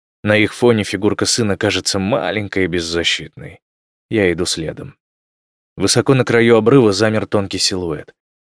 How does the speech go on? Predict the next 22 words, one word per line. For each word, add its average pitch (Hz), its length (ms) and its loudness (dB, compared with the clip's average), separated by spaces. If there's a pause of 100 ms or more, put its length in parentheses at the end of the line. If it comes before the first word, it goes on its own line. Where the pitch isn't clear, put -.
(220)
Нелли 90 540 2
зябко 87 400 -2
обхватила 90 560 0
себя 80 240 0
за 80 140 0
плечи 101 400 -2 (160)
и 101 100 0
напряжённо 117 640 2
смотрит 104 480 -2
вдаль, 92 360 0
ощупывая 85 640 -2
взглядом 85 480 0
туманную 90 600 -2
пелену 85 340 -6
над 80 200 -8
морем. 78 420 -12 (840)
Солёный 90 460 2
ветер 90 280 0
запутался 87 600 -4
в 82 40 -4
её 82 220 -2
длинных, 87 640 -4